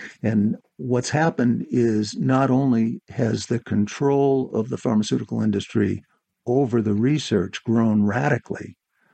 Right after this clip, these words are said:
and I'll tell you how radically in a second, but the,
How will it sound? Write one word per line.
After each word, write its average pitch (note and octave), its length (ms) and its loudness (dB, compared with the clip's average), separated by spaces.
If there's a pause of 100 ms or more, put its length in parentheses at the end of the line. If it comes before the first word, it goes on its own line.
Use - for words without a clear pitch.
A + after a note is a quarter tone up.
(640)
and G#2 240 0
I'll G#2+ 80 -2
tell A#2+ 180 0
you A2 140 2
how A2+ 100 0
radically A2 520 -2
in F#2+ 120 -6
a F#2 60 -6
second, C3 480 -4 (800)
but A#2+ 220 0
the, A2+ 480 2